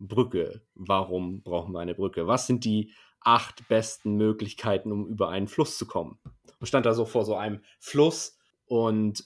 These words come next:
sagte, „Die acht beste Möglichkeit, um über den Fluss zu kommen, zu springen.“ <laughs> Und Christoph steht da,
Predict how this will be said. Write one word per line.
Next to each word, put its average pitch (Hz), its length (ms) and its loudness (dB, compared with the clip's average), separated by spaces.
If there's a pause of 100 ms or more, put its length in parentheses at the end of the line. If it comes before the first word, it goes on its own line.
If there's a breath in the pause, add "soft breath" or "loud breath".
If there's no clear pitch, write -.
(100)
sagte, 107 320 -2
„Die 110 500 -2 (120)
acht - 340 2
beste 127 340 4
Möglichkeit, 113 840 0
um 110 160 -2
über 107 160 0
den 101 140 0
Fluss 107 220 -2
zu 113 120 -4
kommen, 123 520 0
zu - 140 -8
springen.“ 90 540 -4
<laughs> - 100 -20
Und 117 140 -8
Christoph 127 380 0
steht - 260 -6
da, 117 320 4